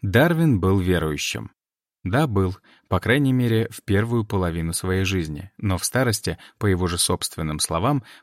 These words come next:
полностью отказался от своей веры. Дарвин был священником. Нет, не был,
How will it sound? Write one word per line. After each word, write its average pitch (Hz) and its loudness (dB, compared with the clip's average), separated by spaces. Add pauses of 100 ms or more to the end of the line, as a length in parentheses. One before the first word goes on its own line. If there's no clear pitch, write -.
(100)
полностью 147 0
отказался 82 -4
от - -6
своей 82 -2
веры. 76 -2 (800)
Дарвин 147 2
был 98 2
священником. 95 0 (400)
Нет, 98 -2
не 139 2
был, 90 -4